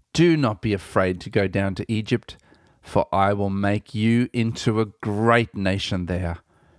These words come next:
I will go down to Egypt with you, and I will surely bring you back again, and Joseph's own hand will close your eyes." Then Jacob left Beersheba,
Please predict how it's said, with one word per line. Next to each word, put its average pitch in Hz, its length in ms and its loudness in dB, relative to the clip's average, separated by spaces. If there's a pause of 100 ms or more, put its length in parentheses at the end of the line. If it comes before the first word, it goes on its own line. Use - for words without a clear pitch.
(500)
I 92 160 4
will 117 160 0
go 117 200 2
down 110 280 0
to 127 180 -2
Egypt 127 360 -2
with - 240 -2
you, 85 200 -6 (520)
and 101 180 0
I 95 80 6
will 95 160 -2
surely 139 580 0
bring 117 400 0
you 117 180 0
back 90 360 -2
again, 85 520 -4 (600)
and 92 160 -4
Joseph's 107 580 0 (120)
own 123 380 2
hand 92 760 -4 (400)
will 92 140 -2
close 104 560 0
your 104 260 -4
eyes." 82 500 -6 (1600)
Then 101 320 -2 (500)
Jacob 107 420 0
left 104 260 0
Beersheba, 87 600 -4